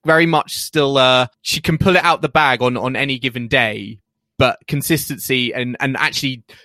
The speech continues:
the follow-up match for her, I feel like is, is sort of letting her down at the moment. I feel like we've been in this situation a few times where she's had a really big win, upset win,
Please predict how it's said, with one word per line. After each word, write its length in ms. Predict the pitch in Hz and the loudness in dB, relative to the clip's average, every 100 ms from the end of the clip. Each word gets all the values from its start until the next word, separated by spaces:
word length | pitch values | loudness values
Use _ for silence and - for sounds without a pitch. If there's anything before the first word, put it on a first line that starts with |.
| - | -4
the 80 | 139 | -4
follow-up 540 | - 160 165 131 - | 2 4 4 2 0
match 300 | 110 - - | -6 -10 -8
for 100 | 113 | -4
her, 200 | 117 107 | -2 -2
I 100 | 107 | -4
feel 200 | - 120 | -4 -4
like 260 | 117 113 123 | -2 -4 -6
is, 200 | 107 - | -12 -10
is 120 | 113 | -10
sort 340 | - - 269 226 | -4 0 2 2
of 60 | |
letting 200 | 226 180 | 2 4
her 100 | 170 | 4
down 260 | 160 156 135 | 4 2 0
at 40 | |
the 60 | 101 | -4
moment. 280 | 107 104 104 | -4 -4 -6
I 60 | |
feel 120 | 165 | -2
like 80 | 165 | -2
we've 100 | 147 | -2
been 100 | 160 | -2
in 100 | 143 | -2
this 100 | 139 | -4
situation 420 | - - 127 117 | -8 -6 -4 -4
a 40 | 117 | -6
few 180 | 127 120 | -6 -4
times 320 | 110 107 107 | -4 -6 -4
where 220 | 110 110 - - - | -2 -2 -6 -20 -20
she's 160 | - 131 | -10 -2
had 100 | 131 | -2
a 60 | 120 | 0
really 400 | 135 139 131 110 | 2 2 2 0
big 200 | 143 120 | 0 0
win, 400 | 117 123 120 117 - | 2 4 4 2 0
upset 440 | 143 - - 139 - | 0 0 0 0 0
win, 440 | 120 117 110 110 | -2 -2 0 -4